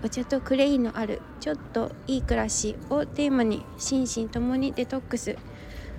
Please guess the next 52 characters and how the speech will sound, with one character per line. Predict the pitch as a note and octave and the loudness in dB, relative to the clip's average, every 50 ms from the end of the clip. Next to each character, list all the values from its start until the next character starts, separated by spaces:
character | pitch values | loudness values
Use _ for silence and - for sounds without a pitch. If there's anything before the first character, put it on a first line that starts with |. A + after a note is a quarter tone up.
| - - - | -10 -8 -4
医 | - B3 | -2 0
療 | A3+ A#3+ A#3 G#3+ G#3+ | 2 4 4 4 2
に | G#3+ A#3+ - | 0 0 -2
頼 | - - - A#3+ A#3+ B3 | -4 -4 -2 0 0 0
り | C4 C4 | 0 0
切 | - C4 | -2 -2
ら | B3 C4 C4 | 0 0 0
ず、 | C4 - - - - - - | 0 -2 -4 -6 -8 -10 -4
愛 | - A#3+ A#3 | -2 -2 0
し | - - - - | 0 -2 0 0
愛 | G#3 A3+ A#3 | 2 2 2
さ | A3 - A#3+ A3+ | 2 2 0 0
れ、 | - - - - | 0 -2 -4 -4
豊 | - C4+ - D4+ D4+ | -4 2 2 2 4
か | D4 C#4+ C#4 | 4 4 2
に | C4 B3 A#3+ | 4 2 0
生 | A3+ - | 0 0
き | C4+ C4+ | 0 2
る | C4+ C4+ C4+ - | 2 2 2 0
あ | B3 | -2
り | A#3 A#3 | -2 -2
方、 | - - A#3+ - - A3 - - | -2 -4 -4 -2 -2 -2 -2 -4
生 | - - | -8 -10
き | - - | -10 -2
方、 | - B3 B3+ B3 - - C4+ - - - | 0 0 2 2 0 -2 -2 -4 -6 -6
働 | B3 - B3 C4 C4+ C4+ | -4 0 2 2 2 2
き | C4+ - | 0 0
方 | - D4+ D4 - C#4+ D4 D#4 | 2 2 2 4 4 4 4
を | |
お | D4+ | 4
届 | - - - - A3+ A#3 A3+ - | 2 -2 -4 0 0 0 0 0
け | A#3+ A3+ | 0 -2
し | G#3+ - | -2 0
て | - A3 | 0 2
い | A3 A3+ | 2 2
る | A3+ G#3+ | 2 4
番 | G#3+ G#3 G#3+ | 2 2 2
組 | G#3+ G#3+ G#3+ G#3+ G#3 | 2 0 -2 0 2
で | A#3+ B3 | 4 2
す。 | A#3+ - - - - - - - - - - - - - - - - - - - - - - - - - - - - - - - - - - - - - - - - - B3 | 2 2 -2 -6 -8 -10 -10 -12 -12 -12 -10 -10 -8 -8 -8 -8 -8 -10 -10 -10 -10 -10 -10 -10 -10 -8 -8 -8 -8 -8 -6 -6 -6 -6 -6 -6 -6 -8 -8 -8 -4 -2 -2
ま | A#3+ | 2
た、 | - - C#4 - - - - | 6 6 6 6 4 0 2
有 | C4+ C#4+ C#4+ | 4 6 8
料 | C#4+ D4+ D4 D4 | 8 8 6 6
配 | C#4+ D4+ D4 C4+ | 6 6 6 6
信 | - - A#3+ A#3 A#3+ B3 | 4 4 2 2 2 0
「ハ | - - - A#3+ | -2 -2 -2 -2
ッ | A3+ | 0
シ | - C4+ B3 | 2 0 2
ュ | |
タ | - C4+ C4 A#3 | 2 2 2 2
グ | G#3+ | 0